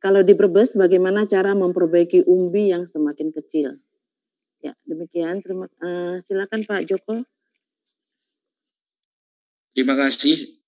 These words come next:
Speaker 2: <clears throat> Jadi untuk, untuk proses, untuk ini, untuk prospek,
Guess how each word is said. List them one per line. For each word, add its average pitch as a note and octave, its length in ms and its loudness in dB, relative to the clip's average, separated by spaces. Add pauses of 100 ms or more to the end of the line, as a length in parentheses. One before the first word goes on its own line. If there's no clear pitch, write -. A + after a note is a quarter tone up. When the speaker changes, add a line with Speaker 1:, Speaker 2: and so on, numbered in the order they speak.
(100)
Speaker 2:
<clears throat> E3 320 -2
Jadi C3+ 240 4
untuk, D3+ 320 -2 (1300)
untuk B2 320 -6
proses, B2+ 960 2 (160)
untuk C3+ 320 0
ini, C#3+ 160 4
untuk B2+ 800 -2
prospek, D3+ 400 0